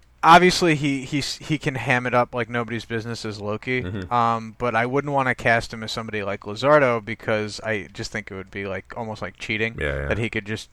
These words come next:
Speaker 1: just, just devour the scene.
Speaker 2: Yeah.
Speaker 1: Um, as Banzai, I think he, he could keep it more cool and collected. I mean, he, he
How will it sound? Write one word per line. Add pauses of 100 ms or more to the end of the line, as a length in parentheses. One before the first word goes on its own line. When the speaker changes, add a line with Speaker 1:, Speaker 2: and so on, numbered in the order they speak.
Speaker 1:
just, (220)
just (140)
devour
the
scene.
Speaker 2:
Yeah. (320)
Speaker 1:
Um, (160)
as
Banzai,
I
think
he,
he
could
keep
it
more
cool
and
collected.
I
mean,
he,
he